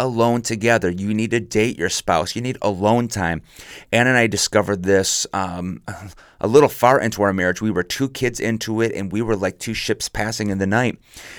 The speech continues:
And we discovered that, hey, Thursday nights is the night where we're gonna put the kids to bed early.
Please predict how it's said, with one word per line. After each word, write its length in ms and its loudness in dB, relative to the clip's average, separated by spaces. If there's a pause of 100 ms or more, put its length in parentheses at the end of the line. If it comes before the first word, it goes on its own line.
(160)
And 440 0
we 100 2
discovered 600 2
that, 320 0
hey, 180 2
Thursday 400 2
nights 340 0
is 160 -4
the 80 -2
night 240 0
where 100 0
we're 60 0
gonna 140 -2
put 140 -6
the 100 -6
kids 220 -6
to 100 -2
bed 240 2
early. 400 2